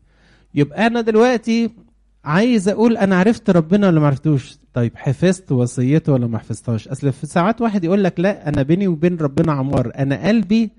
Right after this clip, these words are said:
على طول مع ربنا". طيب، لسانك بيغلط، طيب، آه، بتتضايق من الناس،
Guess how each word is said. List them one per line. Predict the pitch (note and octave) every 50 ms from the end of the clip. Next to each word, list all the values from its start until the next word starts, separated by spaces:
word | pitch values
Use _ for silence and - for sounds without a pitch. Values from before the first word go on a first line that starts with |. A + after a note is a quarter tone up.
| _ _ -
على | B2+ D3 D#3 D#3
طول | D3 A3 B3+ C4+ B3+
مع | G#3+ F3 D3+ D3
ربنا". | C3+ B2+ A2 A#2 B2 A#2 G#2 F#2+ G2+ A2 _ _ -
طيب، | D#3 D3+ C#3+ C3+
لسانك | C#3 D3 C#3+ - F3 E3 D#3+ D3 D3 D3 D3 - - A2+
بيغلط، | A#2+ C3+ C#3 B2+ A2 A2 G#2+ G#2 - _ _ _ _ _ _ _ _ _ _ _ _ _
طيب، | - C3+ C#3 C#3 C#3 C3 A#2+ A#2 - -
آه، | - C3+ B2+ B2+
بتتضايق | A#2+ A#2 B2+ A#2+ C3+ B2 A#2+ D#3+ E3+ F3 D#3
من | D3+ C#3+
الناس، | C#3 C#3+ D#3 F#3 F#3 -